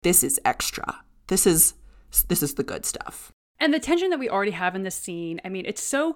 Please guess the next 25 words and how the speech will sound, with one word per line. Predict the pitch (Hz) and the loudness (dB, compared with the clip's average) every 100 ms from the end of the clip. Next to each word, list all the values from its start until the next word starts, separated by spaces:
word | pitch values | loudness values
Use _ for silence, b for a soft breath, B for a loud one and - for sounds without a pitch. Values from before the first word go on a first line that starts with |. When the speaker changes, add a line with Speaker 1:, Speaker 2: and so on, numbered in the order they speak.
| - | -6
Speaker 2:
cute | - 214 208 - | -6 -2 -4 -6
because | 247 254 240 | -4 -4 -2
basically | 311 294 302 269 254 254 247 B B | -2 -2 -4 -4 -2 -2 -6 B B
her | - | -12
sister | 247 320 - 277 277 269 269 B _ | -4 -4 2 2 4 2 0 B _
and | 208 196 190 185 185 | 0 4 4 2 0
Missus | 185 208 226 | -4 -6 -2
Clay | 233 202 196 | 2 4 2
have | 180 - | 0 -4
gone | 180 185 | -2 -2
off | 170 165 175 - | -2 -2 -4 -8
with | 185 180 170 175 - | -8 -4 -4 -6 -10
Lady | 180 180 | -6 -2
Dalrymple | 208 160 160 165 180 180 | 0 -2 -2 -4 -4 -4
in | 208 | -4
her | 208 | -6
carriage. | 196 165 170 180 | -4 -4 -4 -6
And | 190 | -8
so | 185 | -8
she's | 208 - | -8 -10
kinda, | 180 220 | -8 -6
like, | 262 | -4
been | 294 277 | -4 -4
left | 233 240 | -4 -4
behind. | 240 180 175 180 175 180 | -4 -2 0 0 -2 -4